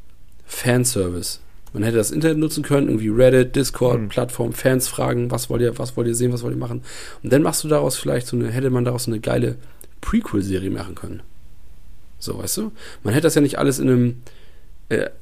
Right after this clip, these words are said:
Speaker 1: Film so verballern müssen, wie sie es gemacht haben. Also klar, ne, die haben auch, also er hat ja nach, nach Schindlers Liste gesagt, er will keine Filme mehr mit Nazis drin drehen, deswegen, ne, spielte das zeitlich versetzt und so eine Geschichten.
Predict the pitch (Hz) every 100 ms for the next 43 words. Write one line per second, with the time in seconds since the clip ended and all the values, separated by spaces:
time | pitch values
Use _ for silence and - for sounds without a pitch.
0 | - - - 135 139 123 113 - - -
1 | 123 120 120 123 120 117 117 117 120 123
2 | 120 107 107 107 - 135 127 135 127 123
3 | 123 - - 120 117 123 113 113 - 120
4 | 113 127 123 - 127 127 120 120 117 117
5 | 123 117 127 120 113 117 123 135 131 -
6 | 123 123 131 120 120 120 117 - - -
7 | - - - - - - - 131 123 117
8 | - - 120 - 143 147 - - 127 127
9 | 127 127 127 127 123